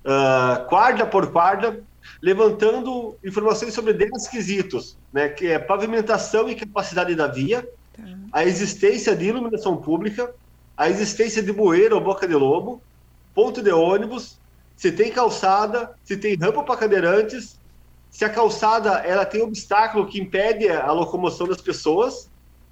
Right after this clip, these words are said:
Speaker 1: e se a via é sinalizada para bicicletas e ainda se possui ar-, arborização, né? Se tem elementos arbóreos ali na via. Então, o objetivo é levantar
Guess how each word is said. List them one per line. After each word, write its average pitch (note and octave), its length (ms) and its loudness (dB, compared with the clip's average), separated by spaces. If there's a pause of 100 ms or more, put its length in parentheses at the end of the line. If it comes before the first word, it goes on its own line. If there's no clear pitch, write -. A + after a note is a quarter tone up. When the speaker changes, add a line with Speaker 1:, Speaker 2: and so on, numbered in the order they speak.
Speaker 1:
e G3 80 -8
se G3 140 -4
a A3+ 80 2
via A3 240 0
é - 20 -2
sinalizada G#3+ 580 0
para G3+ 200 0
bicicletas G3 920 -2
e G#3+ 100 -2
ainda G#3+ 360 0
se G#3+ 100 -12
possui G#3+ 460 -2
ar-, G3 320 2
arborização, G3+ 880 2
né? C#3 180 -2
Se E3 140 -10
tem F3+ 100 -2
elementos F#3 560 -4 (500)
arbóreos F3+ 640 2
ali E3 160 2
na G3 140 2
via. E3 440 -2 (640)
Então, G3+ 440 0
o G3 80 4
objetivo A3 800 0 (220)
é G3+ 520 2
levantar G#3+ 880 0